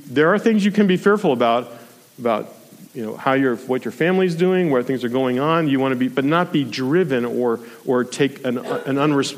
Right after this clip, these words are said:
unreasonable fear, particularly if something that we have no control over.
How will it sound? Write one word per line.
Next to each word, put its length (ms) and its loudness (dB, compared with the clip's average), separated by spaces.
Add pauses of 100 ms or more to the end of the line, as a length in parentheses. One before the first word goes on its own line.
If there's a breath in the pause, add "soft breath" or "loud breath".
unreasonable 680 2
fear, 420 2 (320 loud breath)
particularly 320 4
if 80 0
something 300 4
that 120 4
we 80 4
have 140 4
no 240 2
control 500 0
over. 320 -2